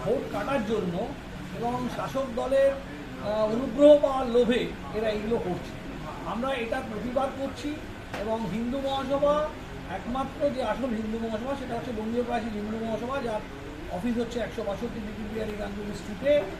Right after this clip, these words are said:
এটা ডক্টর শ্যামাপ্রসাদ মুখার্জির আমল থেকে এই বাড়িতেই আমাদের কার্যালয় রয়েছে। আজও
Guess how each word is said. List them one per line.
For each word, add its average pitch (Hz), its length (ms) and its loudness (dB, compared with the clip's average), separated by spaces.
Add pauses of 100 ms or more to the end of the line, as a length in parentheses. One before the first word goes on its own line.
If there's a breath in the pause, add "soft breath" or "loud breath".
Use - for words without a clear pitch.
(220)
এটা 226 160 -2
ডক্টর 214 360 0
শ্যামাপ্রসাদ 247 560 -2
মুখার্জির 247 360 -2
আমল 226 260 -2
থেকে 233 240 -4 (240)
এই 220 180 -2
বাড়িতেই 220 400 -2
আমাদের 214 340 -2
কার্যালয় 196 460 2
রয়েছে। 220 480 0 (420)
আজও 240 300 2